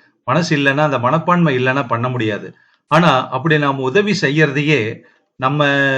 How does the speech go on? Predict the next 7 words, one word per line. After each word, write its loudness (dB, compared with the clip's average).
நம்மள 2
உதவி 2
வாங்குறவங்களே 2
வந்து 0
சரியான 2
கண்ணோட்டத்துல 0
பாக்குறாங்களா, 0